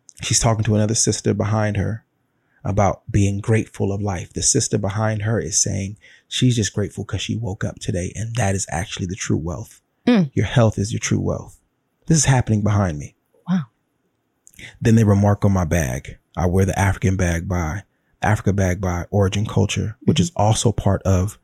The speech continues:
Speaker 1: Kamayu and Kamali's story.
Speaker 2: Mm-hmm.
Speaker 1: "Oh, look at that brother's bag. It's cool.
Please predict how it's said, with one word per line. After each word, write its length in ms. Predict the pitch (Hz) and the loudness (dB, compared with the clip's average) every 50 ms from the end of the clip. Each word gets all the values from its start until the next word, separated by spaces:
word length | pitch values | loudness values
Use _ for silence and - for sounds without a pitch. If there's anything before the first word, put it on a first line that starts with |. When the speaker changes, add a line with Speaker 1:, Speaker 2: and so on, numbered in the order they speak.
| _ _ _ _ _ _ _ _ _ _ _ - - | _ _ _ _ _ _ _ _ _ _ _ -10 0
Speaker 1:
Kamayu 420 | - - 98 98 98 98 101 98 | 2 4 4 6 6 4 4 4
and 100 | 98 98 | 2 0
Kamali's 440 | - - 113 104 98 92 87 82 - | 0 0 0 2 2 2 0 0 -2
story. 400 | - - 95 80 73 67 101 - - | 0 0 0 0 0 -2 -4 2 4
Speaker 2:
Mm-hmm. 360 | 190 180 160 170 180 170 180 190 - _ _ _ _ _ _ _ - _ _ - - _ | 4 4 4 2 0 0 0 -4 -8 _ _ _ _ _ _ _ -20 _ _ -20 -12 _
Speaker 1:
"Oh, 140 | - 160 151 | -4 -2 0
look 140 | 165 190 190 | 0 0 0
at 60 | 196 | 0
that 140 | 190 180 175 | 0 2 2
brother's 240 | 185 180 185 175 | 4 4 4 2
bag. 400 | 165 190 185 170 175 156 135 139 | 2 4 4 6 6 4 4 2
It's 100 | 170 170 | 0 -2
cool. 420 | - - - 180 175 175 170 175 | -2 -2 0 2 2 4 2 0